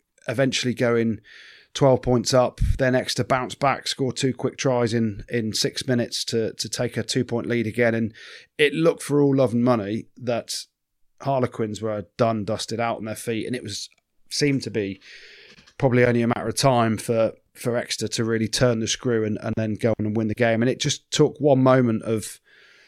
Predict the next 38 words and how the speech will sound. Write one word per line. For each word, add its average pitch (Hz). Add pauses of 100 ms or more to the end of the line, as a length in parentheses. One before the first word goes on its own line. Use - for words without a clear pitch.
(1300)
fast -
against 143
slow, 120
supposedly, 110 (280)
you 113
know, 107 (220)
uh, - (160)
electrifying 135
guy, 120
fresh -
as 117
a 113
daisy 117
coming 117
off 113
the 113
bench 117
against 117
someone 117
that's -
put 120
in 113 (640)
one 127
of 120
the 117
biggest 117
shifts -
you've 120
ever 113
seen 120
last 117
week 117
and 117
again 110
this 117
week. 104 (400)
Stuart 165
Hogg 120